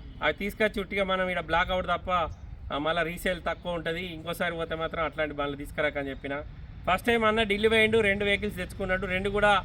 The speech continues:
హైదరాబాద్ పోయిన తర్వాత, ఎన్ఓసీ ఇష్యూ అయిన తర్వాత మన దగ్గర తీసుకొచ్చిండు. ఎన్ఓసీ ఇష్యూ కాకముందు తీసుకొస్తే ఉమ్మడి ఆంధ్రప్రదేశ్కు, ఆంధ్ర తెలంగాణ ఎవరికైనా పనిచేస్తుండే. Already హైదరాబాద్కి ఎన్ఓసీ ఇష్యూ అయింది.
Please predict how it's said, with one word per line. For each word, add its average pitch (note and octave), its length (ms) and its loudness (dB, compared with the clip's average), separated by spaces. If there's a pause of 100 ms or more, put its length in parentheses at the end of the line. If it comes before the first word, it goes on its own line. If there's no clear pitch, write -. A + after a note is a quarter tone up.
(340)
హైదరాబాద్ A#3 420 6
పోయిన A3+ 200 6
తర్వాత, A3 360 6
ఎన్ఓసీ A3 400 2
ఇష్యూ A3 220 0
అయిన G#3+ 160 6
తర్వాత G3+ 380 2
మన F#3 220 2
దగ్గర F3 220 -2
తీసుకొచ్చిండు. D3 520 -6
ఎన్ఓసీ G3 320 -2
ఇష్యూ G#3 180 0
కాకముందు G3+ 360 2
తీసుకొస్తే G3+ 600 0 (340)
ఉమ్మడి A#3+ 260 6
ఆంధ్రప్రదేశ్కు, A3+ 800 4 (260)
ఆంధ్ర A3+ 240 4
తెలంగాణ A3+ 440 2
ఎవరికైనా G3+ 440 4
పనిచేస్తుండే. F#3+ 720 0 (320)
Already A#3 240 8
హైదరాబాద్కి A3 520 4
ఎన్ఓసీ G#3+ 340 2
ఇష్యూ A3 240 2
అయింది. A3 400 6